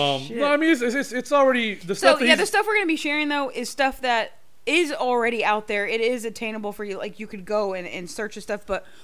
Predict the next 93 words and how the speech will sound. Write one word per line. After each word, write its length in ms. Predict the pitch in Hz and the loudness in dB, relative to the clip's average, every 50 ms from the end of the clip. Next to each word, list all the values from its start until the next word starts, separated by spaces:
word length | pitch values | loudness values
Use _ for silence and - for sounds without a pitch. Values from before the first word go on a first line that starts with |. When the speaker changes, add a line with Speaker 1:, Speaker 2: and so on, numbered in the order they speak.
| - - | -14 -8
Speaker 2:
we 100 | 226 262 | -6 -4
have 120 | 262 220 196 | -4 -4 -4
really 220 | 202 226 220 220 214 | -4 -2 -2 -2 -2
taken 260 | 226 220 196 196 196 | -4 -6 -6 -6 -6
a 80 | 180 | -4
lot 160 | 180 185 175 165 | -4 -2 -2 -2
of 80 | 170 - | -4 -6
time. 420 | - 180 170 170 175 170 180 175 - - - - - - - - - | -6 -4 -2 0 -2 -2 -4 -8 -14 -18 -18 -20 -20 -20 -20 -10 -6
Um, 280 | - 208 185 175 180 180 | -4 -2 -2 -2 -4 -4
we 80 | 208 | -4
didn't 160 | 233 233 180 196 | -4 -4 -6 -6
just 200 | 208 - - - | -8 -10 -10 -10
look 220 | 180 196 202 196 | -8 -8 -8 -6
at 80 | 208 180 | -6 -8
the 80 | 190 | -6
rabbit 300 | 180 185 175 180 - 180 | -2 -2 -2 -2 -2 -4
hole. 180 | 175 185 165 156 | -4 -4 -4 -4
We, 140 | 170 165 151 - - - | -6 -8 -12 -16 -18 -14
we 80 | - 175 | -14 -10
jumped 320 | 151 165 160 147 147 - | -6 -6 -6 -6 -6 -10
in. 220 | 143 - 135 147 147 | -12 -12 -12 -14 -10
Speaker 1:
Right, 280 | 185 170 175 156 156 151 | -2 2 4 4 4 4
and 100 | 160 175 | 2 0
it's 100 | 160 156 | -2 0
very 120 | 202 202 | 2 2
Speaker 2:
Basically. 60 | 190 160 | 2 2
Speaker 1:
important 260 | - 165 165 160 151 | 2 2 2 4 4
to 60 | 156 | 4
us. 160 | 156 156 143 147 | 4 4 4 2
I 20 | |
mean, 140 | 147 151 156 | 2 4 6
I 80 | 165 | 6
have 200 | 160 160 160 151 | 8 8 6 6
children. 300 | - - 170 160 147 156 | 4 2 2 2 2 0
She 220 | 147 - - 160 160 | -4 -4 -2 2 2
has 180 | 160 160 151 | 4 4 2
children. 320 | - - 170 160 156 156 151 | 0 0 2 2 2 0 -2
We 60 | 147 | -6
just 160 | 139 143 143 | -4 0 2
have 80 | 143 131 | 2 2
a 40 | 123 | 0
baby 360 | 110 - 147 151 156 160 156 | 0 2 2 2 2 0 2
right 200 | 156 151 151 147 | 2 2 2 2
now, 200 | 156 160 156 151 | 2 2 2 0
so, 160 | 147 - 151 | 0 0 2
like, 240 | 143 147 147 147 147 - - - | 4 4 4 2 0 -4 -8 -10
Speaker 2:
This 120 | 247 254 | -8 -6
has 140 | - 196 165 | -6 -6 -6
always 340 | 165 170 170 170 165 160 160 | -4 -2 -2 -2 -2 -4 -6
been 120 | 156 156 156 | -8 -10 -12
important 380 | 170 160 - 165 175 160 160 185 | -10 -8 0 2 4 4 4 4
Speaker 1:
right, 20 | |
Speaker 2:
to 80 | 208 208 | 4 4
Speaker 1:
it, 60 | 226 | 4
Speaker 2:
me 60 | 226 | 2
Speaker 1:
it, 60 | 220 - | 0 0
Speaker 2:
for 40 | 220 | -2
Speaker 1:
it's 100 | 156 - | -2 4
fucking 240 | - 254 196 214 196 | 4 4 6 6 4
Speaker 2:
years. 100 | 165 165 | 2 2
Speaker 1:
disgusting, 380 | 156 151 175 160 151 - 160 | 2 4 4 2 2 0 -2
you 60 | 156 160 | 0 0
know 40 | |
what 40 | 165 160 | 0 2
I 20 | |
mean? 80 | 165 165 | 2 2
Like, 160 | 160 160 156 | 2 2 2
and, 140 | 160 165 180 | 0 -2 0
and 80 | 175 | -2
that's 100 | 185 180 | -2 2
why 120 | 220 226 226 | 4 6 8
I 20 | |
always 180 | 220 214 185 - | 8 8 6 6
say 160 | - 202 185 | 4 4 4
people 220 | 196 208 196 196 | 4 4 4 4
on 100 | 190 165 | 2 4
Facebook 320 | - 196 190 175 139 185 165 | 4 4 4 4 4 2 0
who 80 | 170 | 0
do 100 | 156 180 | -2 -6
stuff, 220 | 175 - 196 180 156 | -2 0 0 2 2
like, 120 | 170 156 | 2 2
they 100 | 160 156 | 0 2
post 240 | - 170 175 - - | 2 2 2 2 0
their 80 | 170 | -4
kids, 320 | - - 170 175 170 147 156 | -2 2 2 2 2 2 0
you 40 | 170 | 0
know, 140 | 160 156 | 0 0
in 80 | 147 135 | -2 -2
bikinis 400 | 143 139 - 165 170 165 165 165 147 | -6 -6 -4 -4 -2 -2 -2 -4 -6
and 80 | 151 | -4
stuff 140 | - 175 160 | -2 0 0
like 140 | 165 160 160 | 0 0 4
that, 240 | 170 170 170 175 | 4 4 4 4